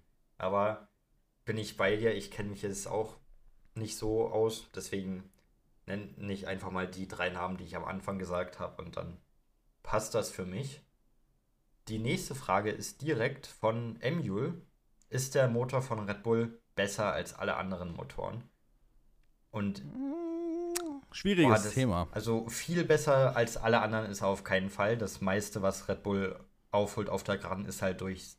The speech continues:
Speaker 1: D R S, durch die gute Aerodynamik vom Auto.
Speaker 2: Ja,
Speaker 1: Ähm,
Speaker 2: das
Speaker 1: damit
Speaker 2: würd ich auch
Speaker 1: macht
Speaker 2: sagen.
Speaker 1: Red Bull gerade auf der Geraden das meiste raus. Das Motor, äh, dass Red Bull einer der besten Motoren der Formel eins hat, das auf jeden Fall.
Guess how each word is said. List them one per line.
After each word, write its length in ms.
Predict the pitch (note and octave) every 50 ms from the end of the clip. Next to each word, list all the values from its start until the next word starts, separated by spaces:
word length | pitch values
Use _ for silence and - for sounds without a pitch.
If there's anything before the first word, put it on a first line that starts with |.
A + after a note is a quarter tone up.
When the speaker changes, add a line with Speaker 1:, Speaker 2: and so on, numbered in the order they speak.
| _
Speaker 1:
D 60 | - G#2
R 200 | G2 F#2+ F#2 -
S, 240 | G#2+ A2 A2 - -
durch 200 | G2 F#2+ F#2+ -
die 120 | G#2 G2
gute 260 | - - F#2+ G#2 G2
Aerodynamik 880 | D#2 - F#2 F#2 F2 E2+ E2+ F#2+ F#2 F2+ F2+ F2+ G2+ G#2+ B2 B2+ A2 -
vom 180 | - G2 F2+ -
Auto. 460 | - F2 - - A2+ C#3 C3+ C3+ - - _ _ _ _ _ _ _ -
Speaker 2:
Ja, 180 | G2 F#2+ F2+ F2
Speaker 1:
Ähm, 340 | F#2 F#2 F2+ F2 F2+ - -
Speaker 2:
das 140 | - G#2+ G2+
Speaker 1:
damit 80 | G#2+ A#2
Speaker 2:
würd 80 | G2+ F#2
ich 60 | F2
auch 20 | F2+
Speaker 1:
macht 80 | F#2
Speaker 2:
sagen. 200 | - E2 E2+ E2+ F2 - -
Speaker 1:
Red 200 | G2 F#2 - -
Bull 360 | G2 G2 F#2 F#2 F#2+ - - - - _ _
gerade 320 | G#2 - - G2 F#2+ G2 F#2+
auf 160 | F2+ F2 -
der 120 | G2 F#2
Geraden 640 | F2 - - D#2+ F2+ F#2 F#2 F#2 F2 F2 - C3 - _ _ _ _
das 420 | - G2 F#2+ F#2 - - - - _ _ _ _
meiste 460 | G2 F#2+ F#2 F#2+ F#2+ - - - F#2
raus. 340 | F2+ F#2+ G#2 B2 C3 C3+ - - _ _ _ _ _
Das 160 | G#2 F#2+ G#2+
Motor, 440 | A2+ A2 - - A#2 A#2 A#2 A#2 -
äh, 180 | G#2 G2+ G2
dass 240 | G2+ G#2 G2+ - -
Red 140 | G#2 G2 -
Bull 220 | A#2+ A#2 A2+ A2
einer 260 | D2+ F#2 G2+ G2+ G#2
der 120 | F#2+ G2 F#2
besten 320 | F2+ G#2+ G#2+ - - G2
Motoren 600 | F#2 F#2 F#2 - - G2 G2+ G2 G2 F#2 F2+ F2
der 120 | - F#2+ F#2
Formel 240 | - G2 F#2 F#2+
eins 240 | D#2 F2 F2+ E2+ -
hat, 140 | F2+ F2 -
das 140 | - F2+ -
auf 160 | E2 - -
jeden 180 | - F2+ F2 E2+
Fall. 400 | - - F#2 F#2 A2 B2+ C3